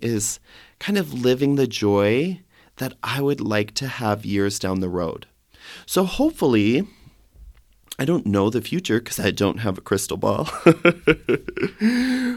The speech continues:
But the future that I do envision for myself is one where I'm a little more financially stable and I'm able to work on projects, um,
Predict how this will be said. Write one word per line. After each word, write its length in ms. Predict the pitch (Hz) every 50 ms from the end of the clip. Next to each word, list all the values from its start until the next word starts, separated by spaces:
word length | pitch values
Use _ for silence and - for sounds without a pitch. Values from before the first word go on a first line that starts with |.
| 220 -
But 480 | - 196 175 185 175 165 160 151 - -
the 420 | - 143 131 - - 143 143 143 139
future 320 | - - 175 190 - 214 175
that 180 | 160 156 - -
I 120 | 135 127
do 400 | 113 107 110 110 101 101 117 135
envision 460 | 147 127 107 95 98 101 104 135 139 151
for 120 | - 180
myself 640 | 185 185 190 185 - - 185 185 214 247 247 - - _ _ _ _ - - - - _ -
is 180 | - 185 196
one 160 | 190 185 196 202
where 320 | 190 185 180 180 190 - - -
I'm 120 | 165 180
a 40 | 185
little 220 | 185 160 151 160
more 300 | 165 156 139 131 127 135
financially 600 | 139 - 151 151 131 107 101 104 - - 143 147
stable 760 | - - - - 120 113 110 107 110 117 117 135 180 220 214 - - _ _ _ _ _ _ _ _ - - - - - - - - - _ _ -
and 460 | - 131 123 123 123 120 120 117 113 -
I'm 180 | - 135 135
able 220 | 139 139 139 143 139
to 120 | - 131
work 240 | 110 110 113 110 110
on 160 | 107 101 101
projects, 1200 | - - - - 98 104 107 107 104 117 117 113 113 113 113 - - - - - - - - - _ _ _ _ _ _ - _ _ _ - 95
um, 640 | 95 95 90 92 92 92 95 95 95 104 113 -